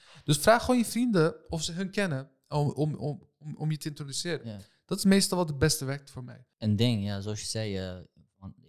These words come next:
Speaker 1: ik werd dus door mijn vrienden uitgenodigd. Zij
Speaker 2: Ja.
Speaker 1: gaan dus zelf ook daar naartoe. Wel handig dus als je zegt gewoon,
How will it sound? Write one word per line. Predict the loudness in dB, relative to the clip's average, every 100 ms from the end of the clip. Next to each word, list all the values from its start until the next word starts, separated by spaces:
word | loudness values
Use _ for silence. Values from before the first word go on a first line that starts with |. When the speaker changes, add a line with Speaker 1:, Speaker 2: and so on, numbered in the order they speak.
| _ _
Speaker 1:
ik | -10 2
werd | 2 4
dus | -2 -2
door | -4
mijn | -4 -4
vrienden | 0 0 0
uitgenodigd. | -2 -2 0 -2 0 -6 -8 4
Zij | 8
Speaker 2:
Ja. | 10
Speaker 1:
gaan | 8
dus | 2
zelf | 0 -2 -4
ook | -2
daar | -2 -4
naartoe. | -8 -12 -8
Wel | -2 2
handig | 4 6 6
dus | 2 -2
als | -6
je |
zegt | -6 -6
gewoon, | -6 -6